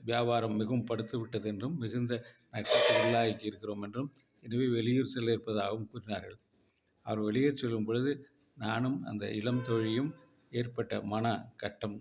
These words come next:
அளவிட முடியாது. ஆனாலுமே கூட அந்த குடும்ப சூழ்நிலை கருதி அவர்களும் வெளியூர் சென்று விட்டார்கள். அதற்கு பின்னால் ஏறத்தாழ எழுபது வருடங்களாக நானும் தேடிக்கொண்டிருக்கிறேன். யாரிடமும் பேசிக்கொண்டு நாம் விசாரித்தாலும்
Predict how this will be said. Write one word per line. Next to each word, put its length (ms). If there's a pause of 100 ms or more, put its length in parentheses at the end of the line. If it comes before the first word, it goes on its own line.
(160)
அளவிட 380
முடியாது. 460 (760)
ஆனாலுமே 560
கூட 160 (520)
அந்த 280
குடும்ப 320
சூழ்நிலை 420
கருதி 320
அவர்களும் 520 (300)
வெளியூர் 340
சென்று 220
விட்டார்கள். 420 (400)
அதற்கு 360
பின்னால் 380
ஏறத்தாழ 380 (100)
எழுபது 520
வருடங்களாக 540 (480)
நானும் 360
தேடிக்கொண்டிருக்கிறேன். 840 (540)
யாரிடமும் 640
பேசிக்கொண்டு 600 (440)
நாம் 220 (720)
விசாரித்தாலும் 800